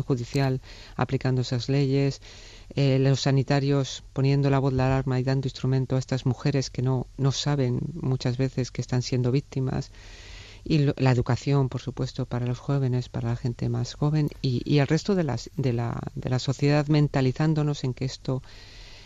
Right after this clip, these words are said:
eh, no podemos consentirlo, de que no podemos, tenemos que, que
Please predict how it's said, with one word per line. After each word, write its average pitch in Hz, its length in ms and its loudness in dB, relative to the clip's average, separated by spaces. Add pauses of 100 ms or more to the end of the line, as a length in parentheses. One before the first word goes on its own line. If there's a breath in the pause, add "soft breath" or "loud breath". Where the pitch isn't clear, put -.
(340 loud breath)
eh, 127 720 4
no 139 180 6
podemos 127 400 4
consentirlo, 135 720 0
de 135 80 4
que - 120 -2
no 127 120 2
podemos, 123 400 2
tenemos 127 320 2
que, 120 420 -4
que 120 300 -4